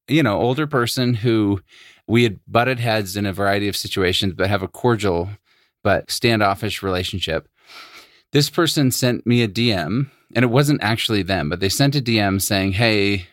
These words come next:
lost my job, starting this clothing business. Can I add you to my whatever clothing brand?" And I don't really write back. And then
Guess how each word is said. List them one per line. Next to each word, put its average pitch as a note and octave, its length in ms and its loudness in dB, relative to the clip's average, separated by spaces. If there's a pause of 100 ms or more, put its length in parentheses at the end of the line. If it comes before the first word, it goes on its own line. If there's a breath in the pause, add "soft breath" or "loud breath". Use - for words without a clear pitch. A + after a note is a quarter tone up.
(140)
lost A2 320 0
my A2+ 100 0
job, F#2 380 0
starting G#2 420 -2
this G2 140 -4
clothing F#2 380 0
business. F2 420 -2
Can G2+ 220 0
I F#2 220 0 (520 loud breath)
add G2+ 320 2
you F2+ 140 -2
to - 160 -6
my F#2+ 360 -2 (260)
whatever A2 340 2
clothing A#2+ 420 0
brand?" - 360 -12 (680 loud breath)
And D#3 180 2
I D3 100 2
don't A3 160 -4
really D#3 200 2
write B2 220 0
back. G2 360 0
And G2+ 140 -2
then A2+ 320 0